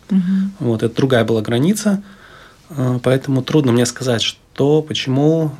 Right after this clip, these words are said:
Speaker 2: Может быть, действительно нужно заполнять какие-то бланки, может, мне просто там не дали, но,
Speaker 1: Мгм.
Speaker 2: скорее всего, а, это такое вот второстепенное, как говорится, и раз меня простили, значит, это не такая вещь, которая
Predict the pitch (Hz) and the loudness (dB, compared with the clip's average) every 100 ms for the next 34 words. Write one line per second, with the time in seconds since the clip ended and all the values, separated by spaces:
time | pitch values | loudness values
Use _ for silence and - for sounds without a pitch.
0 | 131 131 160 147 127 120 156 156 143 131 | -4 0 2 0 -4 -4 -6 -2 -2 0
1 | 139 123 131 123 120 - 120 117 110 117 | -2 -4 -4 -2 -2 -6 -4 -2 0 0
2 | 151 185 147 123 120 113 104 117 - 117 | 2 0 0 -2 -2 -4 -2 -4 -2 0
3 | 135 170 156 156 147 131 127 143 143 - | 2 2 2 2 0 -2 -2 -4 -4 -4
4 | 143 139 143 - 131 127 127 127 123 - | 0 0 -2 -4 -4 -2 -2 -2 -4 -8
5 | - - - - - 120 117 117 117 113 | -20 -20 -20 -20 -10 -2 2 2 2 -2
6 | 120 117 123 - 113 110 107 120 - 131 | -2 -2 -4 -4 -2 -4 -6 -12 -2 -2
7 | 131 117 131 113 107 110 - 113 110 113 | 0 -2 0 2 0 -2 -2 -4 0 0
8 | 113 - 120 113 117 104 - 190 190 127 | 0 2 2 2 0 -2 0 2 2 0
9 | 127 - 131 120 127 123 117 117 175 - | -2 -4 -6 -4 -4 -2 0 0 -4 -4
10 | - 120 131 127 120 | -2 -2 0 2 0